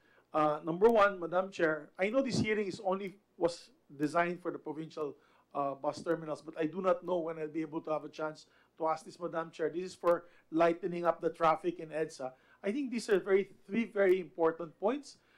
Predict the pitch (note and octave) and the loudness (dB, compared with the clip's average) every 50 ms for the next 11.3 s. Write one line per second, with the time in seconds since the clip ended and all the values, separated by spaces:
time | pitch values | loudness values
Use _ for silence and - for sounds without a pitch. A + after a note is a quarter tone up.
0 | _ _ _ _ C#3 C#3+ D#3 F#3 A3+ B3 B3 C4 A3+ G#3+ F3 D3+ - - - - | _ _ _ _ 0 2 4 4 2 0 -2 -6 -6 -4 -4 -4 -6 -8 -12 -4
1 | D#3+ D3+ F3 F3 F#3 F#3 F3+ F3 F3 E3 - - F#3 E3+ D#3+ E3 D3+ E3 E3 D#3+ | 2 2 2 4 4 2 2 2 0 -4 -4 -2 -2 -2 -2 0 4 4 4 4
2 | E3 E3+ E3+ E3 E3 D#3+ D3 D#3+ D#3+ E3 E3 D#3+ C3+ D3+ D#3 D3 - - D#3 D#3 | 4 0 -4 -4 -4 -2 -2 -4 -4 -2 -4 -6 -2 -2 -2 -2 -2 -2 -4 -6
3 | D3+ D3+ D#3+ D3 D3 D3 D3+ D3+ - G#3 A3+ C4 C#4+ - _ _ _ _ _ _ | -6 -6 -10 -10 -8 -6 -6 -4 -2 0 0 0 -2 -6 _ _ _ _ _ _
4 | _ - _ _ _ - D#3 D#3 D#3 D#3+ E3 E3 - G#3+ A3 A#3+ B3+ C4 C#4+ - | _ -20 _ _ _ -2 -2 2 2 2 2 2 2 2 2 2 2 0 -4 -10
5 | _ _ - E3 F3+ F#3 F#3 F3+ F3 - F#3 F3 E3+ E3 E3+ D#3+ D3+ - - F#3+ | _ _ -2 2 2 2 2 0 -4 -6 -6 -4 -2 -4 -4 -4 -6 -2 0 2
6 | F3 E3 - F3+ F3+ E3 - - F#3+ E3 - - E3 D#3 - G3 E3 C#3 D#3 F3 | 2 2 -2 -6 -8 -6 -6 -8 -10 -8 -6 -6 -6 -4 -6 -8 -8 -6 -4 -4
7 | F3+ F#3 F#3+ F#3+ G3 F#3+ D#3 D#3+ E3 E3 D#3+ - D#3+ D#3 E3 G#3+ A#3 - - E3+ | -2 0 2 2 2 2 0 -2 -4 -4 -4 -4 -6 -4 -4 -4 -4 -4 -4 -4
8 | D#3+ - G#3 E3 D3 - - - - _ _ - F3+ F#3 F3 E3+ F3+ F3 E3+ E3+ | -4 -6 -10 -14 -16 -16 -20 -20 -20 _ _ 2 4 4 6 8 8 8 8 6
9 | E3 D#3+ F3 E3 - F#3 E3+ F3 - - - F3+ E3 E3+ E3+ - C#4 C4+ G3 F3 | 4 2 0 0 2 4 4 4 2 -2 -6 -4 -4 -2 -4 -4 -6 -8 -8 -4
10 | D#3 E3 E3+ D#3+ F3 D3+ F3+ E3 F3 F3+ F3+ F3+ F#3 D#3+ C#3+ F#3 - - F3+ F3 | -4 -4 -4 -4 -6 -8 -6 -4 -4 -4 -4 -6 -10 -12 -12 -10 0 2 2 2
11 | F3 F3 F3 F#3 F#3+ A3+ | 2 0 -6 -2 -2 -2